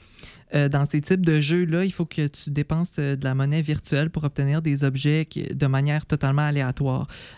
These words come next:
Euh, donc, euh, tu peux obtenir avec ça des personnages, des armes, des matériaux d'éléva-, euh, d'amélioration, pardon, et cetera. Puis, euh, souvent, ben, ces objets-là sont à durée limitée.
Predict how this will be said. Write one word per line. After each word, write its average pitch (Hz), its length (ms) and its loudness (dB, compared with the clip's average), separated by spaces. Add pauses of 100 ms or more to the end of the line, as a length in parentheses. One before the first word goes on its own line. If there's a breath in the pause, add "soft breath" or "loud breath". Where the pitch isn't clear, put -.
Euh, 127 100 2
donc, 123 320 0
euh, 127 320 2
tu - 120 -4
peux 143 180 4
obtenir 135 340 2
avec 123 200 0
ça 139 120 2
des 131 140 2
personnages, 127 640 0
des 127 260 0
armes, 131 440 2
des 131 180 2
matériaux 131 560 2
d'éléva-, 127 380 0 (180)
euh, 147 60 2
d'amélioration, 131 800 0
pardon, 131 260 0 (300 loud breath)
et - 60 2
cetera. 123 420 2 (1000)
Puis, 175 240 6
euh, 151 100 4
souvent, 170 340 2
ben, 170 140 2
ces 151 220 0
objets-là 143 320 2
sont 175 240 0
à 135 80 2
durée 135 340 2
limitée. 160 640 0